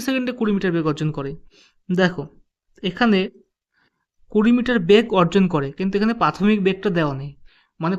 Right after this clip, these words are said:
প্রথমে কত, কত kilometer per second বা কত meter per second শুরু করেছে সেটা কিন্তু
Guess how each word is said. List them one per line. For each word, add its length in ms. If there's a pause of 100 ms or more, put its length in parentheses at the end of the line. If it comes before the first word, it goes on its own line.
প্রথমে 300 (100)
কত, 140 (300)
কত 140 (720)
kilometer 420 (100)
per 120 (140)
second 260 (420)
বা 60 (100)
কত 120 (100)
meter 240
per 180
second 240
শুরু 220
করেছে 320
সেটা 180
কিন্তু 140